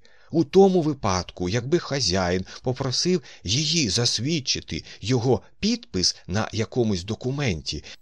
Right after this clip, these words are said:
і звелів їй подати його авторучку, вона мала принести йому не ту авторучку, яку він просив, а саме цю, що була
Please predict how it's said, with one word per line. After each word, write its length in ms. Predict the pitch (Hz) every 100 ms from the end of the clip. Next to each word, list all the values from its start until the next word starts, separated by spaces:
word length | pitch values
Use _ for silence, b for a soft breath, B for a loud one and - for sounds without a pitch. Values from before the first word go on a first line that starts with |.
| -
і 160 | 143 135
звелів 640 | 117 143 139 170 165 110 B -
їй 260 | 87 113
подати 580 | - 120 107 127 123 104
його 400 | 101 110 110 -
авторучку, 920 | 113 90 - 87 131 226 - - 87 B B
вона 300 | 82 92 90
мала 300 | 87 98 92
принести 560 | - 92 87 - - 98
йому 320 | 92 92 87
не 220 | 113 139
ту 320 | 131 151 175 -
авторучку, 840 | 104 - 104 107 104 - - 85 B -
яку 340 | 90 - 110
він 180 | 90 92
просив, 560 | - 95 - 139 135 B B
а 160 | 87 87
саме 400 | - 110 117 120
цю, 520 | - 185 208 170 101 - - -
що 280 | - - 139
була 460 | 123 127 127 127